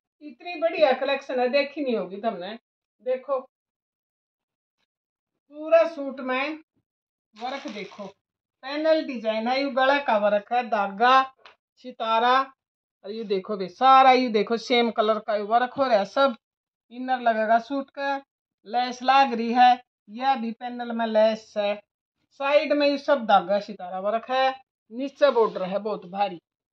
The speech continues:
देखो लेस इस तरीके भी लाग रही है, लंबाई में भी लाग रही है, गला पर वर्क है, बैक है प्लेन, खूब लंबाई है, चाहे कितना ही लंबा कर लियो,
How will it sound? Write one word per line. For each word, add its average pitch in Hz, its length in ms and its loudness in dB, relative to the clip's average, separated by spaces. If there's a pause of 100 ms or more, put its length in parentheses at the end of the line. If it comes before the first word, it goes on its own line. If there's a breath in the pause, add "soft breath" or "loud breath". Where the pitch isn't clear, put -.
(120)
देखो 208 320 -20
लेस 214 320 -10
इस 196 120 -16
तरीके 208 400 -20
भी 220 180 -14
लाग 233 260 -2
रही 202 140 -6
है, 202 100 -6
लंबाई 196 400 -8
में 202 100 -10
भी 214 120 -8
लाग 247 260 -2
रही 202 160 -8
है, 220 160 -10 (640)
गला 233 300 -4
पर 240 180 -8
वर्क 208 340 -8
है, 240 180 -2 (720)
बैक 320 360 2
है 302 160 2
प्लेन, 294 420 6
खूब 370 500 -16
लंबाई 294 420 2
है, 185 160 -6
चाहे 240 420 -6
कितना 254 300 -16
ही 262 80 -10
लंबा 254 300 -2
कर 220 200 -12
लियो, 208 320 -6